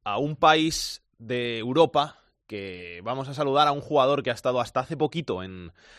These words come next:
la Liga Española, se ha marchado en este mercado de invierno a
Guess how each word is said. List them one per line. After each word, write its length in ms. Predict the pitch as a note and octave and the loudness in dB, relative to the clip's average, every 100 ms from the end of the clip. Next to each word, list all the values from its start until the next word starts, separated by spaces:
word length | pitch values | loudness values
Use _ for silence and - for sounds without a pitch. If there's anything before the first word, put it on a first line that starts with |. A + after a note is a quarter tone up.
| - | -12
la 160 | - A#2 | 0 2
Liga 200 | B2+ D3 | 4 4
Española, 500 | C#3+ C#3+ C#3 D3 D3 | 4 0 2 4 4
se 100 | C#3+ | 2
ha 40 | |
marchado 600 | B2+ B2 - C3+ C3 B2+ - _ _ | -2 -2 2 4 4 2 -2 _ _
en 120 | A#2 | -10
este 180 | B2+ C#3 | -6 -4
mercado 400 | C3 B2 C3 B2+ | -4 0 0 0
de 80 | B2 | -2
invierno 480 | B2 C3+ C3+ B2+ A2+ | -2 -2 0 -2 -2
a 420 | A2 G#2 G#2 F#2+ | -2 -4 -6 -10